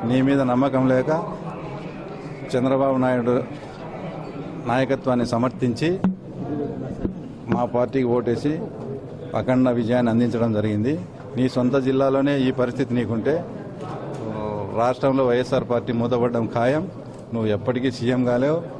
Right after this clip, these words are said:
నువ్వు ఎప్పటికీ, నువ్వు ఎప్పటికీ సీఎం కాలేవు. విశాఖపట్నం ఎయిర్‌పోర్ట్‌లో, అలాగే రోడ్డు ప్రమాదాలు జరిగినప్పుడు నేను సీఎం, నేను సీఎం అని అధికారులను బెదిరించడం తప్ప నువ్వు ఎప్పటికీ సీఎం అయ్యే అవ-, అవకాశమే లేదు. ఇది అంతం కాదు,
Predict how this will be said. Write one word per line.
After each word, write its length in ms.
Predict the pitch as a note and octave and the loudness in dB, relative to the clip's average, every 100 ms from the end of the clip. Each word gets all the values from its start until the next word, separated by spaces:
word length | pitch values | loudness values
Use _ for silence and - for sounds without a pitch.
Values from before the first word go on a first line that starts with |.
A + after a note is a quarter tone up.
| - | -8
నువ్వు 100 | A2 | 0
ఎప్పటికీ, 500 | A2 B2+ B2+ A#2+ C#3 - - - - - | 0 2 0 2 0 -2 -10 -12 -12 -8
నువ్వు 160 | A2+ A2+ | -2 0
ఎప్పటికీ 300 | C3+ C3+ C#3 | 0 0 0
సీఎం 280 | C3+ B2+ B2+ | 2 2 4
కాలేవు. 300 | A#2+ C3+ D3+ - - - - - | 4 2 0 -6 -12 -14 -14 -10
విశాఖపట్నం 640 | G#2+ A2 B2+ B2 A#2+ B2 A#2 | -8 0 2 2 2 0 2
ఎయిర్‌పోర్ట్‌లో, 720 | A#2 A#2+ B2+ B2 C3+ D3+ E3+ - - - - - - | 2 2 0 0 0 0 -2 -10 -16 -16 -16 -14 -4
అలాగే 260 | A#2 B2 A#2+ | 0 2 4
రోడ్డు 260 | A#2+ B2 | 2 2
ప్రమాదాలు 440 | B2 B2+ B2+ B2 A#2+ | 2 2 4 2 2
జరిగినప్పుడు 420 | A#2 A#2 A#2+ A#2+ | 2 2 2 2
నేను 260 | A#2+ A#2 A#2 | 4 2 0
సీఎం, 280 | B2 C3 | 0 2
నేను 180 | B2+ A#2 | 2 0
సీఎం 280 | G#2+ B2 B2 | 0 0 2
అని 120 | B2 | 2
అధికారులను 540 | A#2 A#2+ B2+ B2+ B2 A#2 | 2 0 2 2 2 0
బెదిరించడం 580 | A2+ B2 C3+ B2+ A#2+ | 0 0 2 2 0
తప్ప 200 | A#2 - | -2 0
నువ్వు 640 | A#2 F2+ - - - - A2+ | -2 -2 -8 -12 -12 -4 -2
ఎప్పటికీ 400 | A2 C3 B2+ C3+ | 0 0 0 -2
సీఎం 320 | A#2+ B2 B2 | 0 2 4
అయ్యే 200 | A#2 A#2 | 4 4
అవ-, 200 | G#2+ A2 A2 | 4 2 0
అవకాశమే 520 | A#2+ C#3 C3 C#3 C3+ | 2 2 0 0 2
లేదు. 360 | B2+ B2+ E3+ E3+ - C3+ - | 2 2 0 -4 -10 -10 -6
ఇది 100 | A2+ | 0
అంతం 320 | A2 A#2+ D3 C#3+ | 2 4 2 2
కాదు, 380 | C3+ C3+ E3+ | 2 2 0